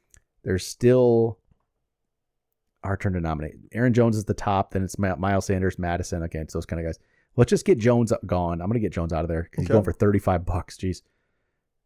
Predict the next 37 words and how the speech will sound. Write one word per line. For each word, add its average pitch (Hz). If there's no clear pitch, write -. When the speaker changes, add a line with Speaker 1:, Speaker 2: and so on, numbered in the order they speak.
Speaker 1:
Terry 151
McLaurin 113
for 95
fifteen. 101
That's 92
not 156
bad, 76
but -
we'll -
pass. -
A-Chain 107
for 85
five. 95
Not 87
bad, 90
but -
we'll 117
pass. 107
Cooks -
for -
eight. 98
That's 101
not 147
bad 101
either. 110
We 131
got 135
to 127
get 117
running 107
backs. 104
Uh, 101
Madison 120
goes 113
for 101
twenty-four 151
dollars. 107